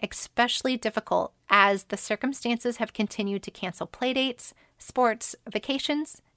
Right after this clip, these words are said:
and even schooling options. Now, to give a few ideas about what an assertive style might look like in your home,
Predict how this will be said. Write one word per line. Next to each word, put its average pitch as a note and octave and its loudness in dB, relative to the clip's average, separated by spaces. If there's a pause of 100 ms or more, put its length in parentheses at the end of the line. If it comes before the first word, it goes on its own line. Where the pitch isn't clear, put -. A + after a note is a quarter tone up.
and A3+ 2
even C4 0
schooling G3 0
options. - -6 (600)
Now, C#4+ 4
to C#4+ -2
give D#4+ 0
a E4 2
few C#4 -2
ideas A#3+ 2
about G3+ 2
what G3 2
an F#3 -2
assertive C4+ 2
style F#3 6
might F3+ -2
look - -4
like F#3 -2
in F3+ -2
your A3 0
home, F#3+ 0